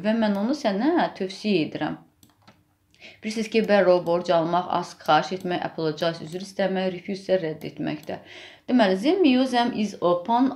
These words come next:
all days. O seviyor ki, həftənin bütün günləri açıqdır. A, indi burada nə ola bilər? Təbii ki, except Tuesday ikinci gündən başqa.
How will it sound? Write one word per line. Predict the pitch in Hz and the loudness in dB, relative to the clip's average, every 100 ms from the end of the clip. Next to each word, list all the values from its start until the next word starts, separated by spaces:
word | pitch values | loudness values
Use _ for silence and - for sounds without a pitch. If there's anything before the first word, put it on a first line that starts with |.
| - | 2
all | 180 180 190 220 233 165 | 8 10 10 8 2 4
days. | 156 135 104 - | 4 4 2 -6
O | 180 | -6
seviyor | - 202 151 - | 0 0 0 -4
ki, | |
həftənin | 214 220 254 262 | -4 0 -2 0
bütün | 240 | -2
günləri | 202 208 202 262 285 | 0 0 2 2 2
açıqdır. | 226 - 254 - 349 311 165 160 - - - | 0 -2 -6 -2 4 6 6 2 -12 -12 0
A, | 160 160 | 4 4
indi | 196 208 | 4 0
burada | 208 233 254 | -2 0 2
nə | 269 277 | 4 2
ola | 311 170 - | 2 0 0
bilər? | - - 214 | -4 -2 -2
Təbii | 202 294 | -4 -6
ki, | - - - | -6 -6 -8
except | - - - 143 139 175 269 - - - _ _ _ _ _ _ _ _ _ _ _ _ _ _ _ _ _ - | -12 -10 -2 0 2 4 4 0 -12 -20 _ _ _ _ _ _ _ _ _ _ _ _ _ _ _ _ _ -4
Tuesday | 233 202 196 196 | -2 2 0 0
ikinci | 202 190 196 | -2 -4 -2
gündən | 156 151 196 196 | 0 2 2 0
başqa. | 147 - - - - | -2 0 0 0 -4